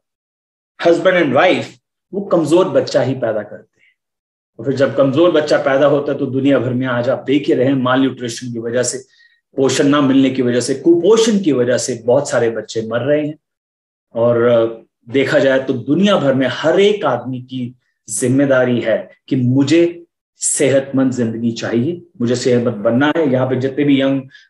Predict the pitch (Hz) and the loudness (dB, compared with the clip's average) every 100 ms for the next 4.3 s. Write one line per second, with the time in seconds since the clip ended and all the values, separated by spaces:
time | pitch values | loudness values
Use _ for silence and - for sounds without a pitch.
0 | - 120 135 139 135 139 135 135 110 135 | -10 0 2 4 2 2 4 2 2 0
1 | 165 156 127 123 127 139 131 143 123 131 | 2 0 2 0 0 0 0 0 -2 -2
2 | 139 135 147 135 135 139 135 143 147 143 | 0 2 4 2 0 0 0 0 -2 -2
3 | 135 147 120 - 135 127 135 135 123 135 | 0 0 0 -2 -6 -2 0 0 0 -2
4 | 127 175 | 0 -2